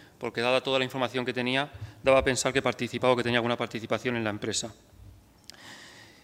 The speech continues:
Miren, lo que cada concejal haga en su esfera privada es difícilmente controlable.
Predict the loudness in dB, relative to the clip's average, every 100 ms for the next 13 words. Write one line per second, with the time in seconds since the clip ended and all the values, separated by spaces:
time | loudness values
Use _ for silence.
0 | -20 0 8 10 8 6 -8 -20 -20 -20
1 | -20 -20 -20 -20 -20 -20 -20 -20 -20 -20
2 | -20 -20 -20 -20 -20 _ _ -20 -20 -20
3 | -12 0 2 6 8 8 6 2 4 8
4 | 10 8 6 0 -16 -8 -4 -2 2 4
5 | 4 4 2 2 -4 -8 -6 -4 -6 -4
6 | 0 0 0 -2 -2 0 2 2 -2